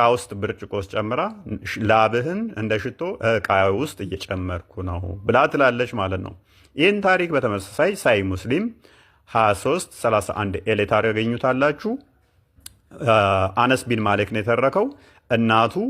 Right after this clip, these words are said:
ከነቢዩ ሽቶ ሲ-፣ እንትን ላቡ ሲንጠባጠብ ላቡን ብል-፣ ቦትል ውስጥ እየጨመረች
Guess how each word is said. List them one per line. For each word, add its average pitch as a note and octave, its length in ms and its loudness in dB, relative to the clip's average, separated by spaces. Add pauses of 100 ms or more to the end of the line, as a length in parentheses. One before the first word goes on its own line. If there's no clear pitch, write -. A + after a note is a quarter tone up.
(200)
ከነቢዩ B2+ 440 0 (720)
ሽቶ - 260 -4 (100)
ሲ-፣ - 200 -4
እንትን A2+ 340 2
ላቡ B2 360 4
ሲንጠባጠብ A#2+ 680 -4
ላቡን A2 420 0 (160)
ብል-፣ A2+ 260 -2 (500)
ቦትል B2+ 340 2
ውስጥ A#2+ 220 -6
እየጨመረች A2 680 0